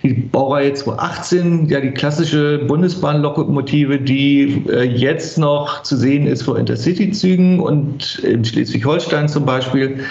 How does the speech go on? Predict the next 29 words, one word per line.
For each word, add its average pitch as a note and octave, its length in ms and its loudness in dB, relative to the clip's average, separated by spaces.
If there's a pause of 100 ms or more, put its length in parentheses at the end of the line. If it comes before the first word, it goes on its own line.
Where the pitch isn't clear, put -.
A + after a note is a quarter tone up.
(340)
aber A2+ 200 0
auch A#2+ 100 -2
im A#2+ 100 0
Bereich A2 380 0
Mühldorf, D3+ 640 2
Oberstdorf C#3+ 640 0
in, C3 420 2
ähm, B2+ 720 2 (120)
leider D3 600 2
abklingender D3 720 0
Tendenz. C3+ 720 0 (520)
Gleichwohl C3 440 2
war C#3+ 200 0
diese C3+ 560 0
formschöne C#3+ 480 0
Lokomotive C3 920 0
auch, C3 500 0
äh, D#3 60 2
im B2+ 240 2
Güterzugdienst F#3+ 960 2
in D#3+ 380 4
Zeiten D3+ 340 2
der C#3+ 80 2
Deutschen C#3 380 0
Bundesbahn D3 760 0
überall C#3 400 2
anzutreffen. C#3+ 920 0
Sie B2+ 180 0
hat B2 320 -4